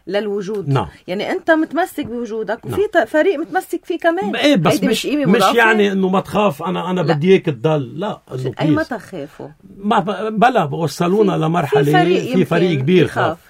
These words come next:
Speaker 2: خاف
Speaker 1: بس.
Speaker 2: واستسلم وراح. في فريق خاف واستسلم وراح وقبض ثمنها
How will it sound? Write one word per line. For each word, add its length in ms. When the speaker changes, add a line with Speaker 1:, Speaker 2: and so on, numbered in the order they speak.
Speaker 2:
خاف 40
Speaker 1:
بس. 80
Speaker 2:
واستسلم 800
وراح. 540
في 160
فريق 420
خاف 380
واستسلم 720
وراح 440
وقبض 420
ثمنها 540